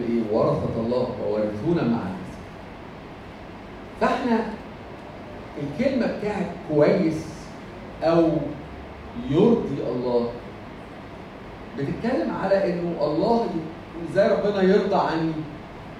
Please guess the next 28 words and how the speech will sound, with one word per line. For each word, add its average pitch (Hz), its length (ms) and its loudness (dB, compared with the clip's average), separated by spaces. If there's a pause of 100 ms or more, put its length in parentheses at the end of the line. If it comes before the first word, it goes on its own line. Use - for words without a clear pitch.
(640)
إزاي 214 240 6
ربنا 233 220 6
يبص 175 300 2
لي 233 220 6
ويبقى 185 340 4
فرحان؟ 131 560 -2 (500)
هو 151 160 6
يبص 139 220 0
لي 240 100 4
ويبقى 220 220 4
فرحان 220 380 -2
لما 170 220 -2
يبص 220 300 0
يشوف 190 300 -4
فيا 185 140 0
المسيح. - 400 -4 (2500)
دي 214 60 -2
الحاجة 233 480 0
الوحيدة 254 500 -2
اللي 214 100 2 (220)
بتفرحه، 240 500 -4 (340)
اللي 143 100 -4
إحنا 180 180 -4 (100)
متأكدين، - 720 -6
مش - 60 -10 (140)
كده؟ - 80 -2 (920)
عرفناها 156 380 0
إزاي؟ 147 320 0